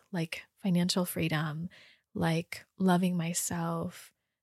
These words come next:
being able to have the time and space to take care of myself, to do things I love, to have loving relationships.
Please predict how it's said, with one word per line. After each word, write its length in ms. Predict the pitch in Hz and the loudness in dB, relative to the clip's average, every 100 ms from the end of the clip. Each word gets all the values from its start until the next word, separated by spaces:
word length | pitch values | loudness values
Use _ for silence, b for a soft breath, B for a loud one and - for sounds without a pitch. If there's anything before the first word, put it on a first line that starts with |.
| - | 2
being 160 | 202 190 | 6 6
able 260 | 196 196 | 6 2
to 160 | 185 - | 0 -2
have 160 | 185 185 | -2 -2
the 60 | |
time 240 | - 185 170 | -2 2 2
and 120 | 175 | 4
space 720 | - - 180 180 180 - - | 0 0 2 4 2 -2 -4
to 140 | - | -4
take 180 | - 170 | -4 -6
care 260 | - 202 202 | -2 2 2
of 120 | 214 | 2
myself, 720 | 185 185 - - 185 180 180 | -2 -2 -2 -2 -2 -2 -4
to 120 | - 180 | -6 -4
do 240 | - 214 | 2 2
things 240 | - 190 - | 2 -4 -2
I 100 | 175 | -4
love, 540 | 190 180 185 180 180 - | -2 -2 -2 -4 -6 -4
to 160 | - | -4
have 260 | - - 196 | -4 -6 -4
loving 420 | 190 214 220 202 | -2 0 0 0
relationships. 1000 | 190 180 170 - 190 - 185 185 - - | -2 -2 -2 -2 -2 -2 -2 -4 -4 -4